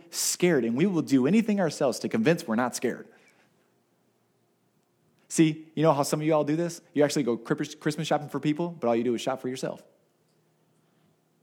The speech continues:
Whatever you can do in your life to mask the pain that you think is about to happen, you will mask it. We live scared because we know the trajectory of our life is aimed at God's judgment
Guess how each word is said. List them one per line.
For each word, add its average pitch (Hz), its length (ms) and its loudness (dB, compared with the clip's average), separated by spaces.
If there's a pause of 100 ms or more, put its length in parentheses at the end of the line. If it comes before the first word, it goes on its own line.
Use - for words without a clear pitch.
(420)
Whatever 269 300 10
you 277 120 10
can 269 180 8
do 226 180 8
in 208 240 6
your 202 180 10
life 165 320 6
to 151 120 4
mask 160 580 4
the 151 120 6
pain 151 440 2
that 120 100 4
you 143 180 4
think 156 240 0
is 131 120 2
about 127 220 2
to 123 60 -2
happen, 107 380 -2 (140)
you 139 180 4
will 131 240 2
mask 98 380 -6
it. - 180 -14 (1300)
We 117 120 2
live 135 220 0
scared - 520 -4 (880)
because 135 240 0
we 123 100 2
know 147 460 2
the 123 120 0
trajectory 123 680 -2
of 120 160 -2
our 98 100 0
life 110 380 0
is 101 240 -10
aimed 117 400 0
at 98 180 -10
God's 101 380 -6
judgment 95 460 -8